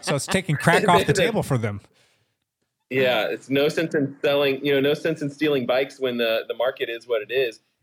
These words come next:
Speaker 2: Is, is that what's going on? Is we had, like, the backup? Here, here's my question, 'cause I actually, I'm gonna be the guy that asks questions on this. I just don't know. I'm
Speaker 1: Bring
Speaker 2: not
Speaker 1: it.
Speaker 2: that tight with the industry. Is it the case? I mean, we all know that during covid,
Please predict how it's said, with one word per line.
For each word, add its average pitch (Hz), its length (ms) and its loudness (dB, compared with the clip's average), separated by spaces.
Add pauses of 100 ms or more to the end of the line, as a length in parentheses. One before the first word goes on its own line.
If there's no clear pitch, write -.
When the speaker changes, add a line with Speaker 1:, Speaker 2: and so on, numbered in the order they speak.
(140)
Speaker 2:
Is, 165 220 0
is 170 180 0
that 190 240 -2
what's 196 200 -2
going 175 280 0
on? 165 180 0
Is 151 120 -6
we 147 140 -2
had, 139 360 -2
like, 127 220 -2
the 123 80 -4
backup? 139 760 -4 (180)
Here, 190 180 0
here's 196 200 0
my 170 140 0
question, 123 300 -4
'cause 127 260 -4
I 165 100 0
actually, 165 560 -4 (960)
I'm 156 180 -2
gonna 175 140 -2
be 156 200 0
the 120 420 0
guy 135 160 -2
that 120 120 -8
asks 120 220 -6
questions 123 360 -6
on 101 100 -10
this. 98 140 -12 (120)
I 127 100 -2
just 123 180 -10
don't 113 300 -4
know. 117 400 0
I'm - 60 -8
Speaker 1:
Bring 127 180 2
Speaker 2:
not 120 100 0
Speaker 1:
it. - 100 -6
Speaker 2:
that - 60 -20
tight 120 320 -4
with 135 180 -2
the 123 260 0
industry. 147 460 -6 (840)
Is 156 160 0
it 196 100 0
the 185 80 -2
case? 180 340 -2
I 165 40 0
mean, 165 160 0
we 185 120 2
all 190 140 2
know 175 220 2
that 143 180 0
during 143 220 0
covid, 131 420 -2